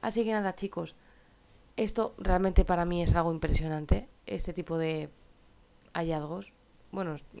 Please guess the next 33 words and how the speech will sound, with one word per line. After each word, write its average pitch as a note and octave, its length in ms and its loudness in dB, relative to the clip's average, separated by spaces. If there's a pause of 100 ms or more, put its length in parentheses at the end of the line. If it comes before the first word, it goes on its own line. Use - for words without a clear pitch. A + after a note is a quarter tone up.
(120)
de E3 240 0
descubrimientos D#3+ 880 0 (720)
por F3+ 280 0 (420)
mentes F#3+ 580 2 (400)
prodigiosas, F3 640 -2
porque E3+ 400 -6
es - 300 -10
un F3+ 100 -8
conjunto E3+ 400 -4
de D#3+ 60 -4
mentes D#3+ 240 -6
prodigiosas, D#3 680 -4 (840)
independientemente F3+ 800 -2
de, E3 460 2
de D#3+ 100 -2
la E3+ 60 0
organización D#3+ 540 -2
que D#3 100 -6
sea. E3 260 -6 (1200)
Y G#3+ 240 4
esperemos G3 480 0
que A3 80 0
algún F#3+ 240 0
día, F#3+ 320 -2 (360)
sí G3+ 140 -4
que G#3+ 100 0
es G3+ 60 2
verdad F#3 220 2
que F#3 100 -6
estaremos E3+ 560 -2
vivos F3 280 -2
para E3+ 220 -6
contarlo D#3+ 520 -8